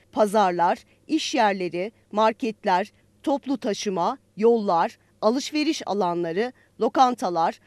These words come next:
kafeteryalar, taksiler ve tüm yaşam alanlarında valiler, kaymakamlar, belediye başkanları, esnaf ve ticaret odaları,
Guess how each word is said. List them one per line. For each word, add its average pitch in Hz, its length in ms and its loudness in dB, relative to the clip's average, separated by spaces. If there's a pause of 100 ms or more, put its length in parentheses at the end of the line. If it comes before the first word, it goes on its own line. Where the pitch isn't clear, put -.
(160)
kafeteryalar, 233 880 -2 (300)
taksiler 208 640 0 (360)
ve 285 160 -2 (120)
tüm 381 240 4
yaşam 240 420 0
alanlarında 220 840 2 (320)
valiler, 214 720 4 (200)
kaymakamlar, 226 880 0 (240)
belediye 240 480 -2
başkanları, 185 800 -4 (340)
esnaf 254 600 -2
ve 262 160 -4
ticaret 202 500 -2
odaları, 240 520 -2